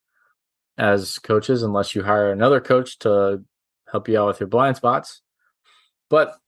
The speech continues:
you know, that's, um, neither here nor there. It's more so of, like, hey, like, if you're getting different perspectives, different inputs, you're gonna be able to find out what those weak links are a little bit more.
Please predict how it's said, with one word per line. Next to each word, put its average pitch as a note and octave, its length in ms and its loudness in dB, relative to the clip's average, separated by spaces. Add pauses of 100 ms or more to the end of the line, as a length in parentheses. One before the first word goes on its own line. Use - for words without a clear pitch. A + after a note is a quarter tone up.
(760)
you F#3+ 120 2
know, D3+ 140 4
that's, D3 340 0
um, B2+ 460 2 (580)
neither C3+ 300 -4
here B2+ 120 0
nor A#2 160 0
there. A#2+ 200 6
It's B2+ 140 -4
more D3 340 2
so C3 320 2
of, B2 80 -4
like, A2+ 200 -2
hey, D#3 220 -2
like, G#2 220 -2
if G#2+ 160 -8
you're C3 80 0
getting B2+ 280 2
different A2+ 360 -2
perspectives, B2+ 640 0
different A2+ 360 -2 (120)
inputs, C3 600 -2 (320)
you're A2 140 2
gonna A2+ 180 4
be G#2+ 180 0
able G#2+ 600 2
to G2+ 680 -2 (400)
find G2 320 2
out F#2+ 300 2
what F#2+ 320 -2
those F#2 260 0
weak F#2 260 -6
links F#2 220 -8
are F#2 200 0
a F#2 60 -2
little F#2 200 -2
bit F2+ 140 -4
more. G2 360 -2